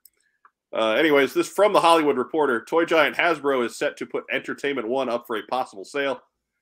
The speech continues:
as it explores interest fielded in the film and T V production and distribution unit. Quote, "Following our recent Investor Day where we introduced our new branded entertainment strategy, Blueprint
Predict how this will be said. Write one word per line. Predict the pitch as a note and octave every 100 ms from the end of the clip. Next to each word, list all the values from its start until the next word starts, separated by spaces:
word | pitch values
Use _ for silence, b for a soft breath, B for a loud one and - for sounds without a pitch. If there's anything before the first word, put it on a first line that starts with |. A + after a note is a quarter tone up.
| _
as | B2 A2+
it |
explores | A2+ - D3 C#3 B2+ -
interest | C3 C3+ B2 _ - -
fielded | F3+ D#3+ B2+
in | A2
the | F#2+
film | F3 F3 D3
and | A#2+
T | D#3+
V | C#3+ B2+
production | B2 B2 - A#2+ G2+
and | G#2+
distribution | G2+ G#2 G#2 F2 F2 F2 E2+
unit. | A2 G#2+ F2 _ _ _ _ _ _ _ _ _
Quote, | - E3 C#3 C#3+ - _ _ _ _ _ _ -
"Following | A#2+ A#2 A2+ G#2+
our | G2+
recent | G#2+ G#2+ G2
Investor | B2 - B2+
Day | B2 B2
where | A2
we | G2+ G2
introduced | C#3 D3 C#3 C#3 A2+
our | G2+ G2+
new | D3+ E3
branded | B2 C3+ C#3+ C#3+
entertainment | A2 B2+ A#2 B2+ A#2+ G2
strategy, | - C#3 A#2 G2 F#2 E2
Blueprint | D#2+ A#2 A#2+ G2